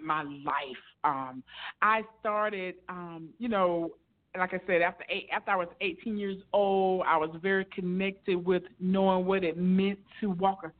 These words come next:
saved life and being a little different from your peers and knowing that, you know, God is on my side. So I, I got an interest in the Word very young, and I started taking,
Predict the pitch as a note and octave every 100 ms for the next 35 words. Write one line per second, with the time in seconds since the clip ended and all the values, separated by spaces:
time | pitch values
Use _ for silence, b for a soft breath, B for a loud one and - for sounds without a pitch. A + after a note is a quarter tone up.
0 | - F#3+ F#3+ G3 F3 F#3+ F#3 F#3+ G3+ -
1 | B B B B - D#3 D3 E3+ G#3 F#3+
2 | F3 F#3 F#3 - G3 G3 F3 F3 G3 F#3+
3 | F3+ F3 E3+ - B _ - C#4+ A#3+ G#3+
4 | G#3 G#3 E3+ D#3+ E3 B B G3 G3+ G3+
5 | G3 F#3 E3 - G#3 F#3+ F3 E3 _ -
6 | B3+ C#4+ A3 F#3+ F3 E3 D#3+ D3+ - C#4+
7 | C4 G3 F3 - G3+ G3 C4 C4 G#3 -
8 | _ _ A3+ A3 G3+ A3 A3 A3+ G#3 -
9 | G3+ F#3 E3 D3+ G#3 A4 E3+ - _ _
10 | E3+ G#3+ E4+ A#3+ E3+ D#3 A#3 D#4 F3 F3
11 | E3 E3+ - G3 G3 G3 G#3+ G3+ G3+